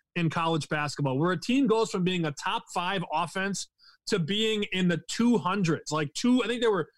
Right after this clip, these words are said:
two thirty-five or two forty this year, according to KenPom. You don't see that. How do you go from top five to two thirty-five?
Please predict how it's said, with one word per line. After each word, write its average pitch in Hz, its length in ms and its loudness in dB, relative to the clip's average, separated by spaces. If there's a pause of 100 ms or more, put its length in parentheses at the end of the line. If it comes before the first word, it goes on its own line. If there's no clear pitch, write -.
(180)
two 247 200 2
thirty-five 196 760 -2
or 143 80 -2
two 214 240 0
forty 180 460 2
this 147 260 0
year, 147 140 2
according 151 420 0
to 131 80 -2
KenPom. 151 460 -4 (320)
You 285 380 4
don't 311 320 0
see 277 340 2
that. 180 240 -2
How 320 140 -2
do 453 60 0
you 440 140 2
go 294 220 2
from 202 240 -2
top 247 380 -4
five 226 340 -2
to 180 80 -2
two 285 380 2 (100)
thirty-five? 202 880 0